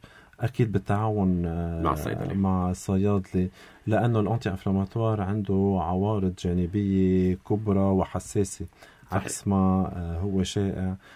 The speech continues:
Speaker 1: لأنه ممكن يأثر على المعدة وعلى الكلى وعلى الضغط.
Speaker 2: سليم من ألمانيا بيحييك يا دكتور، عم بيقول: "هلأ عنا تسعة تحت الصفر بالليل بألمانيا درجة الحرارة." مزبوط، في موجة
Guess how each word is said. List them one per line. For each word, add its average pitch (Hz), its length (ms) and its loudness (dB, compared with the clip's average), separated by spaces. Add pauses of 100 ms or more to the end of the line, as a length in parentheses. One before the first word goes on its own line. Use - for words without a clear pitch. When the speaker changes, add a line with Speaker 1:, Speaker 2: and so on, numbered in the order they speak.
(140)
Speaker 1:
لأنه 98 180 2
ممكن 101 380 0
يأثر 95 580 -2
على 90 200 -2
المعدة 98 520 2
وعلى 85 280 -2
الكلى 107 420 -2
وعلى 82 300 -2
الضغط. 85 580 -4 (1120)
Speaker 2:
سليم 113 320 4
من 98 200 6
ألمانيا 92 580 2
بيحييك 82 600 -2
يا 82 60 0
دكتور، 92 400 0
عم 78 120 -2
بيقول: 92 240 -2
"هلأ 90 260 2
عنا 90 640 -2 (260)
تسعة 82 560 -2
تحت - 280 -2
الصفر 95 640 -2
بالليل 90 520 0
بألمانيا 87 640 -2
درجة 82 320 -2
الحرارة." 92 680 -2
مزبوط، 82 460 -2
في 85 100 -4
موجة 87 300 0